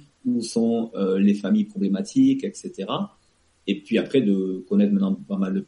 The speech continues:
monde sur place, investisseurs ou agents immobiliers, continue de discuter régulièrement avec eux. Je sais comment évolue la ville, les projets de la mairie, et cetera.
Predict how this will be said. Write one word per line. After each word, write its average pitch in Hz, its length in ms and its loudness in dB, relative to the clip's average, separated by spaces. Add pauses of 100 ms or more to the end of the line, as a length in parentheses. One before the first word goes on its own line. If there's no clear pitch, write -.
monde 101 320 2
sur - 160 -12
place, 101 280 -4
investisseurs 98 540 -4
ou 95 60 -6
agents 90 160 -6
immobiliers, 95 540 0 (180)
continue 98 300 -4
de - 40 -14
discuter - 340 -6
régulièrement 92 360 -4
avec 87 240 -8
eux. 143 220 2 (260)
Je 95 120 -10
sais - 220 -2
comment 110 260 2
évolue 104 420 4
la 90 160 0
ville, 120 440 4
les 101 120 2
projets 95 360 -8
de 98 80 -2
la 92 100 -2
mairie, 101 460 -2
et - 100 -4
cetera. - 520 -12